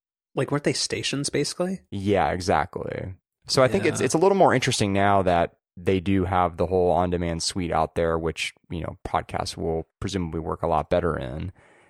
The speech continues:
Speaker 2: And their, you know, their whole thing, so this is Roger Lynch, their new C E O. His whole, his whole thing is he feels like podcasts are not being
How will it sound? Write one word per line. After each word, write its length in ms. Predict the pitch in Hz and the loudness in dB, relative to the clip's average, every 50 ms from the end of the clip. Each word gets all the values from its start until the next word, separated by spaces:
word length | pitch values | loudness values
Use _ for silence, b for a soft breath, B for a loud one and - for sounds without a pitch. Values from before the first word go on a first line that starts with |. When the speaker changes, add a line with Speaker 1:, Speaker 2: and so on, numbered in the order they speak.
| b b b b _ _ _ _ _ | b b b b _ _ _ _ _
Speaker 2:
And 100 | 131 131 | 2 4
their, 200 | 143 151 147 147 | 6 6 6 6
you 120 | 139 135 151 | 6 4 4
know, 140 | 143 131 127 | 2 4 6
their 160 | 151 147 147 | 6 6 6
whole 160 | 151 147 123 | 6 4 4
thing, 360 | - - 117 113 110 107 107 | 4 2 2 2 2 2 0
so 300 | 101 - - 98 95 85 80 | 0 0 2 2 0 0 -4
this 220 | - 104 98 - | -6 -4 -2 -2
is 160 | 104 92 85 | -2 -4 2
Roger 320 | 90 92 90 92 87 90 87 | 4 4 4 4 2 0 -2
Lynch, 300 | 85 90 87 87 - - | 0 -2 -2 -2 -2 -2
their 120 | 95 92 | -2 0
new 140 | 92 90 85 | 0 -2 -2
C 380 | - - - 82 80 85 85 | -4 -4 -6 -6 -6 -4 -2
E 60 | 82 82 | 0 0
O. 160 | 82 82 85 | 0 0 0
His 200 | 101 107 92 - | 0 -2 0 0
whole, 300 | - 101 90 82 87 _ _ | 2 0 0 0 -4 _ _
his 220 | - - 110 101 - | -6 -4 -2 0 2
whole 120 | 113 101 | 2 2
thing 280 | 95 - 101 95 92 90 | 2 0 -2 -2 0 -2
is 120 | 87 - | -4 -4
he 140 | - 104 92 | -4 -6 -6
feels 420 | - - 101 98 92 92 87 - | -6 -2 -2 0 0 0 0 0
like 380 | 104 92 87 87 85 80 - - b b b b b b b b _ _ _ _ | 0 2 2 2 0 -2 -4 -14 b b b b b b b b _ _ _ _
podcasts 680 | - 117 110 101 - - - 101 92 87 85 - - - | 2 4 4 4 2 0 0 2 2 2 0 -2 -6 -4
are 220 | - 90 95 92 92 | 0 2 2 2 2
not 320 | 92 92 92 90 - 90 | 2 2 2 0 0 -2
being 540 | 90 101 98 95 92 90 90 87 90 90 - | -2 -2 0 0 0 -2 -2 -2 -4 -6 -8